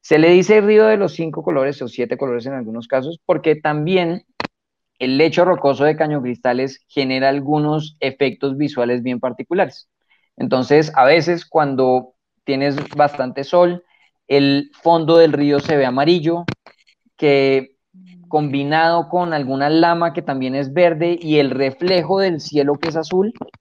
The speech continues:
tú terminas teniendo esta explosión de colores y este arco iris en medio del río.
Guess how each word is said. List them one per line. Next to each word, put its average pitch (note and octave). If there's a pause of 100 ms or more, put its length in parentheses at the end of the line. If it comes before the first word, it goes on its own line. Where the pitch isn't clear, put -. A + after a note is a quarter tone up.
(160)
tú D3+
terminas E3
teniendo C#3+
esta D3+
explosión C#3+
de D3+
colores C#3
y D#3+
este D#3
arco D#3
iris C3+
en D#3
medio C3
del D3
río. F3